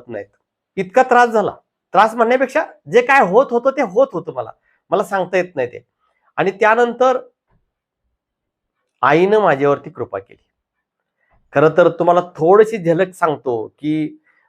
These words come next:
माझं आयुष्य खूपच हालाकीत, निंदा, अपमान, तिरस्कार यामध्ये माझं आयुष्य संपूर्ण गेलंय, आजही आहे.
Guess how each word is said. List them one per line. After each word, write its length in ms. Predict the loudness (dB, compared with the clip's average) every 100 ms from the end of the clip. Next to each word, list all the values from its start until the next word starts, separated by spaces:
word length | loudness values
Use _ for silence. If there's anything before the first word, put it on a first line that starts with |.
| 0
माझं 220 | 2 4
आयुष्य 320 | 4 2 -2 -8
खूपच 500 | -4 -4 -2 -4 -6 _
हालाकीत, 540 | -8 2 2 2 -4 -10 _ _ _ _ _
निंदा, 540 | -2 0 4 2 2 -4 _ _
अपमान, 460 | -4 -2 0 0 0 -8 _ _ -2
तिरस्कार 460 | 0 0 0 0 -2 _ _ _ _ _ _ _
यामध्ये 360 | 0 2 2 2
माझं 180 | 4 2
आयुष्य 280 | 0 -2
संपूर्ण 340 | -10 -10 -6 -6
गेलंय, 300 | -4 -6 -8 -8
आजही 460 | -4 -4 -6 -12
आहे. 220 | -12 -14